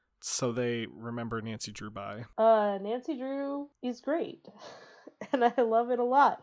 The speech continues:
Speaker 2: Again, it's a game series that I haven't found yet. Um, or haven't found anything like it yet. I would love to find something like it. It's a perfect balance between nineties and two thousands adventure, but for a niche audience, and I, I just love it a lot.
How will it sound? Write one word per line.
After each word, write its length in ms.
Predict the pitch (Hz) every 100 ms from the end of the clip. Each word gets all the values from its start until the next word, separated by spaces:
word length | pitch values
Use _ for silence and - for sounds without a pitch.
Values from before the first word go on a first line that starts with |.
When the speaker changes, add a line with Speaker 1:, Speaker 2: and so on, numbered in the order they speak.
| -
Speaker 2:
Again, 320 | 269 277 185
it's 160 | 175
a 40 | 214
game 240 | 208 240
series 420 | 247 247 247 247 220
that 220 | 220 208
I 80 | 208
haven't 380 | 196 202 214 -
found 260 | 208 202
yet. 400 | 190 185 202 - - _ _
Um, 480 | 202 180 170 165 165
or 300 | - 190 180 -
haven't 380 | - 233 233 233
found 160 | 220
anything 340 | 220 214 214 208
like 220 | 208 208
it 60 | 220
yet. 340 | 220 214 214 _
I 60 | 190
would 180 | 190 190
love 160 | 202 208
to 60 |
find 220 | - 202 196
something 300 | 196 190 196
like 240 | 190 190
it. 180 | 196 190
It's 160 | 196 -
a 40 |
perfect 400 | 185 220 214 214
balance 360 | - 190 190 190
between 340 | 190 - 190
nineties 640 | 185 202 214 214 214 208 - -
and 380 | 190 185 185 - -
two 140 | 226
thousands 720 | 208 180 190 185 190 185 - _ -
adventure, 800 | 175 180 226 233 247 233 226 214
but 180 | 180 - _
for 460 | 170 175 175 175 170
a 80 | 202
niche 260 | 208 220 202
audience, 540 | 208 254 175 170 - 170
and 140 | 175
I, 40 | 175
I 320 | 175 165 170 170 180
just 220 | 185 - 151
love 200 | 160 170
it 60 |
a 100 | 180
lot. 340 | 175 185 247